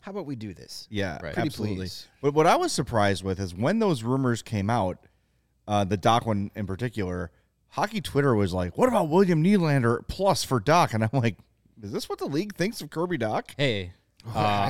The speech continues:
Speaker 3: I
Speaker 1: hope
Speaker 3: will
Speaker 1: so.
Speaker 3: make that
Speaker 1: <laughs>
Speaker 3: trade.
Speaker 2: I mean,
Speaker 1: I hope so.
Speaker 2: and this is kinda what we discussed last week when we were talking about Kirby. It's like, are we maybe too close to it to be analyzing him fairly, right? Like, if pe-, and I know we get to see every game he plays, we know when he's effective and when he's not,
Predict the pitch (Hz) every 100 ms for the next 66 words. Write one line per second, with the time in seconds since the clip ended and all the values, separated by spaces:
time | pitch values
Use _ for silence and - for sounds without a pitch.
0 | 123 170 151 131 123 113 139 143 139 131
1 | - 147 110 160 165 160 160 151 - -
2 | - 170 170 - 156 156 196 196 - 180
3 | 175 160 247 254 180 - 190 170 160 147
4 | 131 - 151 127 135 135 - 226 220 139
5 | 120 107 170 285 202 110 - 117 113 110
6 | 95 120 107 95 - _ _ _ _ _
7 | _ _ 135 147 240 262 185 202 208 -
8 | 175 165 - 120 127 131 - 135 139 127
9 | - 120 110 117 113 113 113 110 110 104
10 | 98 104 92 - 95 78 82 - - _
11 | _ _ _ 123 127 131 117 - - _
12 | 123 117 - - - 143 151 156 90 95
13 | 135 135 110 - 110 98 98 95 98 101
14 | - 214 196 113 143 131 135 113 110 107
15 | 107 110 104 101 101 92 104 98 95 101
16 | 85 87 90